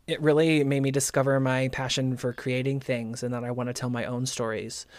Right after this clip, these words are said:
Um, and that maybe what I used to think was for me isn't for me. Doing musical theater was a way to, for me to perform and entertain. Uh, but I get to do all of that in this medium and do it my own way. And that's something I really want to take with me going forward.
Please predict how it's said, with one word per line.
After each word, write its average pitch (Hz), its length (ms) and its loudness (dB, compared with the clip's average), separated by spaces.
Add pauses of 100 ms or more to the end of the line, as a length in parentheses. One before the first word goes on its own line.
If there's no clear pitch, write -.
(400)
Um, 120 460 -2
and 131 160 -2
that 127 160 -2
maybe 139 760 -2 (160)
what 139 300 0
I 135 60 2
used 131 280 0
to 147 80 0
think 139 220 -2
was 143 120 0
for 143 160 0
me 139 200 2
isn't 151 220 0
for 139 120 -2
me. 113 380 -6 (420)
Doing 131 220 6
musical 135 320 2
theater 147 520 4 (440)
was 156 160 6
a 147 80 6
way 131 120 2
to, 131 80 -2
for 135 140 -4
me 131 280 0
to - 120 -8
perform 135 560 -2
and 117 140 -2
entertain. 127 640 -4 (800)
Uh, 131 320 2 (120)
but 131 180 0
I 135 80 2
get 147 160 -2
to - 80 -2
do 151 160 4
all 135 140 2
of 131 100 -4
that 123 300 -2 (100)
in 139 180 -4
this 165 220 0
medium 135 480 2
and 127 140 -2
do 131 100 0
it 120 80 -2
my 127 140 -2
own 120 180 -4
way. 113 400 -4 (480)
And 180 100 2
that's 170 120 -2
something 180 200 2
I 160 40 4
really 147 220 2
want 143 120 0
to 139 40 -2
take 139 200 -2
with 135 100 -4
me 143 80 -4
going 135 200 -2
forward. 131 440 -2